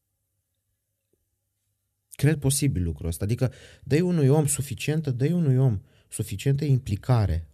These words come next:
atenție și dă-i un anumit ghidaj pentru suficient timp, acel om va ajunge în punctul ăla. E, e doar o chestie, e,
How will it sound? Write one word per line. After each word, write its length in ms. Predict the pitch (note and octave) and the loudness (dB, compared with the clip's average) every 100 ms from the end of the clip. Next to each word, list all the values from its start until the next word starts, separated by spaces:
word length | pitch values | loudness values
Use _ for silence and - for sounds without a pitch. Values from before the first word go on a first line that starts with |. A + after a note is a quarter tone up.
| - | -6
atenție 760 | G2 - A2+ G2 E2 C#2 D2+ - - _ _ _ _ | -4 0 2 2 -2 -6 -10 -10 -20 _ _ _ _
și 520 | - - - G2+ F#2+ C#2+ _ _ _ _ _ _ _ _ | -18 -10 -4 -2 -2 -4 _ _ _ _ _ _ _ _
dă-i 160 | - B2+ | -2 0
un 120 | D3 | 4
anumit 360 | C#3 B2+ C3+ B2 | 4 6 4 0
ghidaj 600 | A#2+ F#2 F2 G#2 C#3 - _ _ _ _ _ _ _ _ _ _ | -2 2 2 2 0 -8 _ _ _ _ _ _ _ _ _ _
pentru 260 | - G#2 F#2+ | -2 -2 -2
suficient 600 | - C#3+ - - C3+ C#3 | -4 -4 -6 -2 0 0
timp, 480 | - E2+ G#2+ - - - _ _ _ _ _ _ | 0 -2 -2 -4 -12 -16 _ _ _ _ _ _
acel 360 | - A2+ - C#3+ | -10 -8 -2 0
om 160 | D#3+ D#3 | 2 2
va 120 | B2+ | 2
ajunge 380 | C3 C3+ C#3 G2 | 2 2 0 0
în 80 | F#2 | -2
punctul 360 | G2+ G2 - | -4 -6 -4
ăla. 220 | E2+ F2+ E2+ _ _ _ _ _ _ _ _ _ _ _ _ _ _ A2+ - | -4 -6 -10 _ _ _ _ _ _ _ _ _ _ _ _ _ _ -18 -6
E, 200 | G#2+ G#2 A2 - | -2 -2 -6 -6
e 140 | A2+ | -4
doar 180 | A#2 D3 | 2 4
o 80 | C#3 | 2
chestie, 480 | C#3 C3 - B2 A2+ A#2 _ - | 2 -4 -2 -4 -4 -10 _ -8
e, 160 | A2 | -8